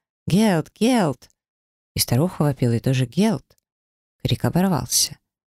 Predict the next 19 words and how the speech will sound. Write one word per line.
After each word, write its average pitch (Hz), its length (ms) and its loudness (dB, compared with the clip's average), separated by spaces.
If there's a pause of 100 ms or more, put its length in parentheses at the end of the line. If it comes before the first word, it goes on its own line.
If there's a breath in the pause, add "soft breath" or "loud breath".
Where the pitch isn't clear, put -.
(120)
Выскочил 120 580 -2
Гуськин, 180 500 -2
но 117 120 0
какой! - 760 -4 (960)
Мокрый, 147 520 0
красный, 165 720 0
рот 165 240 -2
на 151 120 2
боку, 135 400 -2
от 165 180 -2
волнения 156 460 2
расшнуровались 143 760 -2
оба 160 180 0
штиблета, 135 800 0 (200 loud breath)
и 143 120 2
воротничок 143 720 0
соскочил 165 560 -2
с - 100 -4
петли. - 420 -8